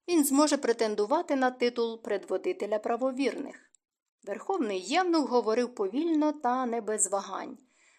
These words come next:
Ось жінка, яку він так довго шукав і нарешті знайшов. Вона повинна допомогти йому прищепити султанові його власні грандіозні претензії.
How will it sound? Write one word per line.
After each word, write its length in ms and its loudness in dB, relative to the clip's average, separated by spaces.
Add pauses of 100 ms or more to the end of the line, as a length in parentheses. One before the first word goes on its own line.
Ось 240 0
жінка, 400 2
яку 280 0
він 220 0
так 180 0
довго 360 -2
шукав 580 -2
і 100 -8
нарешті 500 0
знайшов. 600 -2 (480)
Вона 260 4
повинна 460 4
допомогти 560 0
йому 300 2
прищепити 640 -2
султанові 680 0
його 280 0
власні 520 2
грандіозні 720 -2
претензії. 840 -4